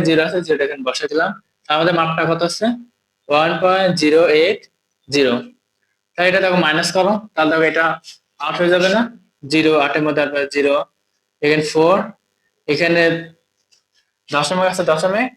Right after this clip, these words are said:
সাতের মধ্যে একবার দেখো তুমি ছয়, এখানে কত?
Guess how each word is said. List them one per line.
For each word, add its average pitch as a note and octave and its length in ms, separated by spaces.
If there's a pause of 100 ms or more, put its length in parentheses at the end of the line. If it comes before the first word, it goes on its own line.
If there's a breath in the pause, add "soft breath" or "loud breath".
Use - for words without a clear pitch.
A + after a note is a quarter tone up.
(320)
সাতের F3+ 400
মধ্যে G3+ 200
একবার F3 260
দেখো D#3 260
তুমি C#3 120 (100)
ছয়, B2 200 (680)
এখানে D#3 260
কত? F3 120